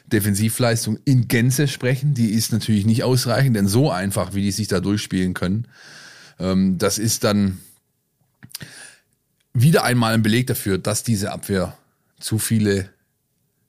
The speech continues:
Gegentore zulässt und diese Mannschaft, man darf ja in der Def-, man sollte in der Defensivleistung nie nur die Abwehrkette oder nur den Torwart bewerten, sondern schon immer das Verhalten der ganzen Mannschaft. Und das ist da einfach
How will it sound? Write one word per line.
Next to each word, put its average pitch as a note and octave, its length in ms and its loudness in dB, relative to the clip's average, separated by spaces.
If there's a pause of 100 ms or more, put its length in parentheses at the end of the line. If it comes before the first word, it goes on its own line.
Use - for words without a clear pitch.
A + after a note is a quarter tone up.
(140)
Gegentore G#2+ 480 -2
zulässt A2 280 -2
und G2 120 -4
diese G2+ 200 0
Mannschaft, A#2 600 0
man F#2 100 0
darf G2+ 220 0
ja A2+ 80 2
in G2+ 100 0
der G2+ 80 0
Def-, G2 300 -4
man G#2 400 -2
sollte A#2 280 2
in A2 60 2
der G#2+ 80 2
Defensivleistung G2+ 1120 0
nie A2+ 360 2 (500)
nur A#2 640 2
die G#2+ 80 0
Abwehrkette A2+ 540 0
oder G#2+ 80 2
nur A2 100 2
den A2 100 2
Torwart A2 280 0
bewerten, A2 280 0
sondern G2 220 0
schon G#2 140 0
immer A2 180 2
das G2 120 -2
Verhalten G2+ 280 0
der F#2+ 80 0
ganzen F#2+ 260 0
Mannschaft. G#2+ 360 -2
Und F2+ 80 -4
das G2 160 -2
ist - 160 -4
da F2+ 80 0
einfach F#2+ 340 -4